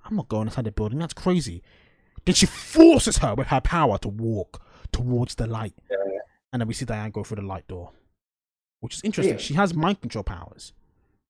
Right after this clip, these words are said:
Speaker 2: I hate the, I love and hate the bit, oh, I mostly hate the bit where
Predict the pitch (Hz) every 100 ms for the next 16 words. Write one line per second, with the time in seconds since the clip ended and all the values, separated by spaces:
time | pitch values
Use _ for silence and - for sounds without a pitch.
0 | _ _ _ _ _ - - 170 190 165
1 | 226 202 180 175 165 180 180 185 190 143
2 | 139 139 151 - 127 120 123 120 113 117
3 | 123 131 - 104 110 110 - 107 104 107
4 | - 104 98 101